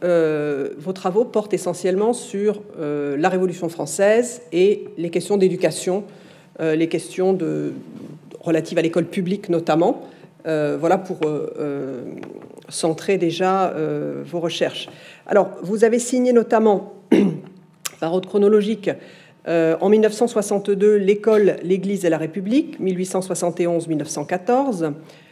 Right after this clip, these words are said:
puis La fête révolutionnaire en mille neuf cent soixante-seize, suivie quelques années plus tard, mille neuf cent quatre-vingt-quatre, de L'école de la France,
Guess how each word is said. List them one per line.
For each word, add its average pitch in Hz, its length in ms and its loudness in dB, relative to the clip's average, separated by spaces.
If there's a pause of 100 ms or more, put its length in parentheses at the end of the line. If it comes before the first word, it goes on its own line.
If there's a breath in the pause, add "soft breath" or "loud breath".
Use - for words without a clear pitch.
(240 loud breath)
puis 240 460 4
La 175 100 0
fête 196 200 -2
révolutionnaire 202 1080 2
en 170 60 -4
mille 175 140 2
neuf 165 80 0
cent 170 160 -4
soixante-seize, 202 800 0
suivie 202 600 -4
quelques 170 300 -2
années 180 160 4
plus 185 180 -6
tard, 196 200 0
mille 185 100 2
neuf 180 140 -2
cent 180 140 -4
quatre-vingt-quatre, 180 720 -2
de 160 80 -2
L'école 165 320 -2
de 160 80 0
la 160 100 0
France, 240 720 0